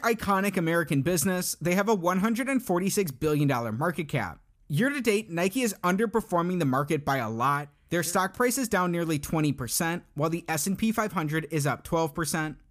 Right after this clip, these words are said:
In the last decade, Nike's pretty much matched the market performance. They outperformed for most of this time,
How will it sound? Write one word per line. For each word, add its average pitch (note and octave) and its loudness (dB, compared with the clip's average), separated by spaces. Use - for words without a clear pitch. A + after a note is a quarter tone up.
In F3 0
the E3+ 2
last D3+ -2
decade, F#3+ 2
Nike's F#3+ 2
pretty G3 0
much A3+ 0
matched D#3 0
the E3 0
market C#3+ 2
performance. E3+ -2
They F#3+ 4
outperformed F#3+ 0
for E3+ 2
most C#3+ 2
of F3+ -2
this F3 0
time, F#3 -2